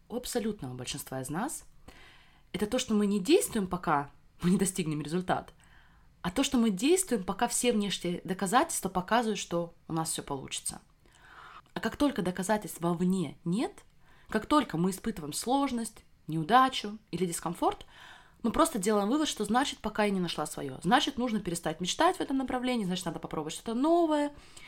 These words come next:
И такой процесс может повторяться до бесконечности. Ведь паттерн бросания уже очень хорошо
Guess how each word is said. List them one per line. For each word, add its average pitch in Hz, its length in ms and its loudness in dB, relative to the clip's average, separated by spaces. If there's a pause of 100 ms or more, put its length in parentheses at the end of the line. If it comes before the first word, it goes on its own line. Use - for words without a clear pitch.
И 233 60 -2
такой 247 220 2
процесс 285 560 -2 (120)
может 196 200 -2
повторяться 196 800 -4 (240)
до 214 180 0
бесконечности. 170 1080 -4 (400)
Ведь 202 280 -2
паттерн 165 560 2
бросания 190 840 0 (280)
уже 185 300 -4 (100)
очень 240 360 0
хорошо 208 680 -4